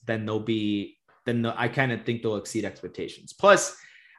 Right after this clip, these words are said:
I'm also looking at the other teams that he put up there. I think there'll be decent teams.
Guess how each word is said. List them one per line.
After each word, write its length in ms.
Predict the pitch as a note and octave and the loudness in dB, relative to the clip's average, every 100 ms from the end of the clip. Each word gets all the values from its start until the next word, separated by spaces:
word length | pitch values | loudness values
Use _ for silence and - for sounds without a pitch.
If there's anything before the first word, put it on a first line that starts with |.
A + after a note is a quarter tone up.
| - | 0
I'm 80 | E3 | 6
also 220 | G#3+ A3+ | 8 8
looking 260 | E3 F3 E3 | 8 6 4
at 120 | C#3 | 2
the 100 | B2+ | 4
other 160 | C#3 B2+ | 6 6
teams 400 | - D3 C3+ A#2 | 2 -2 -2 -2
that 100 | A#2 | -2
he 120 | G#2+ A#2 | -2 -2
put 220 | - A2+ | 0 2
up 220 | A2 - | 0 0
there. 320 | F2+ F2+ F#2 - | 0 0 -2 0
I 80 | C#3+ | 2
think 300 | C#3 G#3+ A3+ | 6 4 6
there'll 140 | F3 | 4
be 380 | C#3+ C3+ A#2+ G#2 - A#2 | 4 2 0 -6 -14 -2
decent 480 | C3+ D3+ C#3+ A#2 | 0 2 0 -2
teams. 640 | - A2+ B2 F3 A#3 A3+ | -4 -2 0 0 -2 -6